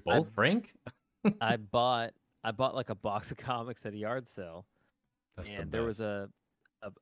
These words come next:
Speaker 1: a, a, it was just, like, random comics, and a bunch of 'em were just trash, you know, like, whatever. Um, and then I was opening 'em up. It's a holographic Venom comic,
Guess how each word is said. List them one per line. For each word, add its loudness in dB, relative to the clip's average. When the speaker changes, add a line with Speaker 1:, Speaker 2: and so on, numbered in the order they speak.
Speaker 1:
a, -10
a, -8
it -8
was -10
just, -14
like, -6
random -6
comics, -6
and -2
a -2
bunch 0
of -2
'em -10
were -4
just -16
trash, -12
you -16
know, -14
like, -14
whatever. -14
Um, -8
and -8
then -10
I -4
was -12
opening -6
'em -4
up. -8
It's -8
a -10
holographic -2
Venom -8
comic, -14